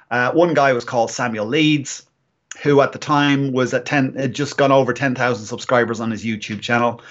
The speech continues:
Uh, I did a, a, an audit for him, and I said, "You have a massive big hole in your business, in your YouTube strategy." Uh, it says, "On the,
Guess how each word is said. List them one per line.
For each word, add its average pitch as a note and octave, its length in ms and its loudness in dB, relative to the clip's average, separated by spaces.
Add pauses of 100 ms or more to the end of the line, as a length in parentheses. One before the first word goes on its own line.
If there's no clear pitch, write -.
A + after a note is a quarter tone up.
(280)
Uh, C3+ 120 2
I E3 100 4
did F3 160 4
a, C#3 360 2
a, B2+ 60 -6
an B2+ 80 -6
audit C#3 300 0
for A#2 180 -6
him, A#2+ 140 -4
and A#2+ 80 -4
I A#2+ 40 -6
said, A#2+ 240 0
"You D#3 220 0
have B2+ 220 0
a A#2 60 0
massive C3 560 -4
big B2+ 260 0
hole G#2+ 600 2
in A#2 260 0
your G#2+ 220 2
business, G#2+ 460 -2
in B2 140 2
your B2 140 4
YouTube A2 560 0
strategy." F#2+ 580 -2 (480)
Uh, A2+ 220 4
it - 20 -4
says, B2+ 260 0
"On C3 280 4
the, B2+ 420 4